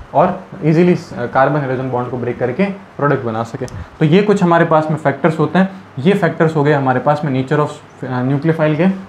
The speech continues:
और ये हमारे पास में हो गए nature of living group के, Clear है। अब last topic हमारे पास में बन-, बचता है जो कि है solvent।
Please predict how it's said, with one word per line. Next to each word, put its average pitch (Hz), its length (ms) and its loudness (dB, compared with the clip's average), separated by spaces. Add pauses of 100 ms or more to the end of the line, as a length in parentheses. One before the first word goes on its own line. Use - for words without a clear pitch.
(580)
और 131 120 -2
ये 143 140 2
हमारे 156 260 2
पास 135 260 -4
में 131 100 -8
हो 117 80 -10
गए 170 160 0 (300)
nature 143 240 0
of 190 220 2
living 127 320 -2
group 117 200 -4
के, 113 100 -6
Clear 147 320 2
है। 180 100 -4 (240)
अब 165 160 2
last 139 460 2
topic 147 260 2
हमारे 139 220 0
पास 131 280 0
में 123 80 -6
बन-, 117 140 -2 (120)
बचता 139 240 -2
है 190 320 -2
जो 139 100 0
कि 160 120 0
है 160 80 4
solvent। 120 400 0